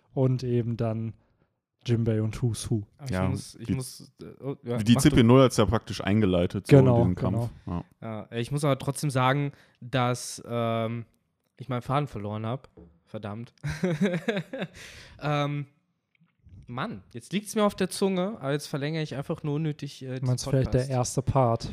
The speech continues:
Speaker 1: vom Chapter,
Speaker 2: Ähm,
Speaker 1: den wir
Speaker 2: nee, ich
Speaker 1: kritisiert
Speaker 2: wollte
Speaker 1: haben?
Speaker 2: tatsächlich auf was eingehen, was du gesagt hast, genau, nämlich dazu, dass sie halt nicht rumstanden, sondern halt gekämpft haben tatsächlich. Äh, das fand ich auch cool, aber ich hatte halt manchmal sogar den Eindruck, das war gerade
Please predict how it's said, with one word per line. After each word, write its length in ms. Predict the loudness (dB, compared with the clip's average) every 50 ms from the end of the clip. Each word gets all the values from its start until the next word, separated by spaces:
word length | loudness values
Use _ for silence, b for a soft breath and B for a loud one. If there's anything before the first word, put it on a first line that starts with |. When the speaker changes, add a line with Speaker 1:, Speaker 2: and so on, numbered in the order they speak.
| -8 -6
Speaker 1:
vom 160 | -6 -6 -6
Chapter, 460 | -4 -4 -2 0 0 0 0 0 0
Speaker 2:
Ähm, 160 | -2 -2 -2
Speaker 1:
den 100 | -2 -2
wir 80 | 0 0
Speaker 2:
nee, 60 | 4
ich 20 |
Speaker 1:
kritisiert 240 | 4 4 4 4 4
Speaker 2:
wollte 140 | 4 4 4
Speaker 1:
haben? 40 | 2 0
Speaker 2:
tatsächlich 300 | 2 0 -2 0 0 -2
auf 80 | 2 2
was 160 | 0 0 -2
eingehen, 440 | -4 -2 -2 0 0 0 0 0 0
was 160 | -2 -2 -4
du 100 | -8 -6
gesagt 340 | -6 -4 -4 -4 -6 -6 -8
hast, 160 | -10 -10 -8
genau, 320 | -8 -6 -2 0 2 2 2
nämlich 460 | 2 2 2 2 2 0 0 0 0
dazu, 360 | 2 2 2 2 0 -4 -2
dass 300 | 0 0 -2 -2 -4 -4
sie 140 | -2 0 0
halt 260 | 2 0 0 0 -4
nicht 180 | -10 -8 -8 -6
rumstanden, 920 | -6 -6 -6 -8 -10 -12 -12 -12 -10 -10 -12 -12 -10 -10 -10 -10 -12 -16 _ -6
sondern 320 | -4 -2 0 0 0 0
halt 160 | -2 -2 -2
gekämpft 400 | -4 -6 -4 -2 -4 -4 -2 -2
haben 160 | -4 -4 -2
tatsächlich. 520 | -6 -8 -8 -8 -10 -10 -8 -10 -10 -10 -10 B B B B B B B B
Äh, 60 | -6 -4
das 160 | -4 -4 0
fand 180 | 0 0 2 2
ich 140 | 0 2 2
auch 320 | 2 2 2 0 -2 2
cool, 240 | 6 6 6 4 4
aber 460 | 2 2 4 4 6 6 4 4 2 0
ich 160 | -4 -2 -2
hatte 260 | -4 -2 -2 -4 -2
halt 180 | -4 -6 -4 -2
manchmal 380 | -2 -2 -2 -2 -4 -4 -4
sogar 340 | -4 -6 -8 -6 -4 -4 -4
den 200 | -4 -4 -6 -6
Eindruck, 420 | -4 -4 -4 -2 -2 -4 -6 -6
das 180 | -8 -10 -4 -2
war 140 | 0 0 0
gerade 460 | 0 -2 0 0 2 4 4 2